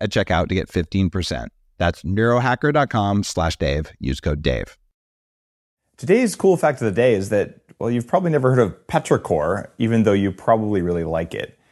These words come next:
Speaker 2: It's the smell of rain, which is actually the smell of when decomposed material like leaves is blown out of the soil by the rain, and it goes into the air, and it mixes with minerals. So petrichor, add that to your list of useless terms you'll probably never use again,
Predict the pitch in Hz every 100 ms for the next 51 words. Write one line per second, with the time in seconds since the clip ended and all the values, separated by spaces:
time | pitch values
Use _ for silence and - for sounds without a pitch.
0 | _ _ _ _ 131 127 - 170 - 165
1 | 170 120 104 139 120 85 80 - 113 110
2 | 127 107 113 117 127 113 - - 110 117
3 | 120 101 104 98 90 110 113 127 113 117
4 | 117 107 92 104 101 87 80 - 92 101
5 | 92 87 95 87 87 82 - 98 95 87
6 | 101 123 117 101 - 95 90 92 107 101
7 | 87 85 87 87 90 92 104 110 104 92
8 | 78 80 80 78 90 - 95 - 95 90
9 | 80 82 87 - - - _ _ _ -
10 | 92 - - 135 110 - 78 71 - 95
11 | 98 104 - 95 92 90 90 92 - 95
12 | - 92 82 92 90 90 85 - 90 78
13 | - - 80 80 78 78 80 78 76 80
14 | 82 90